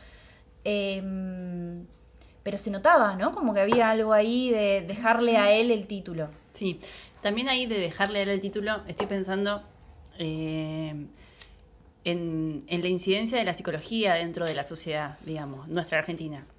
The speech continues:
Speaker 2: que supuestamente esto nunca lo logré verificar, pero que hay la mayor cantidad de psicólogos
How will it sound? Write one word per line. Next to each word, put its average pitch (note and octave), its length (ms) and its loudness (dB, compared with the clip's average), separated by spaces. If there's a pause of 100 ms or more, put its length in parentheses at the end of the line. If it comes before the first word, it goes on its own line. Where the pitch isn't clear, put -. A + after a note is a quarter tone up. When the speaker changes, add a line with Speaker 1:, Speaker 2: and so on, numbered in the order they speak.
Speaker 2:
que - 120 -12
supuestamente F#3 480 -2
esto G3+ 160 0
nunca G3 180 -2
lo F3+ 100 -4
logré D#3+ 280 0
verificar, E3+ 540 2
pero D3+ 180 -4
que D3 200 -4
hay D#3+ 420 -4
la D#3 160 -6
mayor D#3 240 -6
cantidad E3 360 -4
de D#3+ 240 -2
psicólogos D#3 560 -4